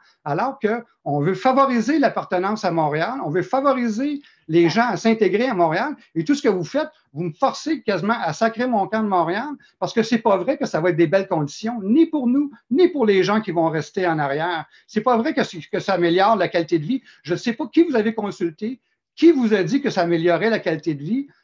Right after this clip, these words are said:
Mais, euh, à part améliorer la qualité de vie de, de, de, des propriétaires de perspective de développement, puis, euh, je vois pas la, la qualité de vie de personne qui est augmentée là-dedans.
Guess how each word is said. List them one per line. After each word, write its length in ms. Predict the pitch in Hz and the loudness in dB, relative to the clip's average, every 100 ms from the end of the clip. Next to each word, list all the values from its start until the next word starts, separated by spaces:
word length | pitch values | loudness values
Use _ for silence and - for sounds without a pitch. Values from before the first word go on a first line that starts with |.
| _ | _
Mais, 360 | 156 170 170 165 | -4 0 0 0
euh, 40 | |
à 800 | 156 156 156 156 156 - - 170 | 0 0 0 0 -2 -6 -6 0
part 160 | 269 262 | 2 2
améliorer 460 | 202 190 190 180 | 2 2 2 2
la 140 | 214 214 | 2 0
qualité 360 | 196 180 185 | -2 -4 -2
de 100 | 170 | -4
vie 260 | 160 220 254 | -2 -2 0
de, 200 | 202 165 | -2 -2
de, 200 | 160 160 | -2 -2
de, 200 | 160 160 | -2 -2
des 140 | 160 | -2
propriétaires 640 | 165 185 180 175 170 220 226 | -2 -4 -2 -2 2 0 0
de 120 | 175 | -2
perspective 500 | 170 196 - 180 226 | -2 -6 -8 -8 -6
de 60 | 226 | -2
développement, 600 | 185 165 165 165 185 254 _ _ _ | 0 0 -2 -4 -8 -8 _ _ _
puis, 400 | - 175 180 175 | -10 -6 0 2
euh, 680 | 160 160 156 151 151 147 151 | 2 2 0 0 0 -2 -2
je 80 | 143 | -2
vois 140 | 180 | 0
pas 160 | 262 269 | 2 2
la, 160 | 214 190 | 0 -4
la 160 | 170 | -4
qualité 320 | 160 175 185 | -2 0 0
de 60 | 170 | 0
vie 220 | 196 226 | 2 0
de 200 | 160 139 | -2 -2
personne 460 | 175 190 - 208 208 | -2 -2 -4 -2 -2
qui 100 | - | -4
est 80 | 185 | -4
augmentée 360 | 160 156 143 | -2 -2 -4
là-dedans. 300 | 151 123 123 | -6 -8 -12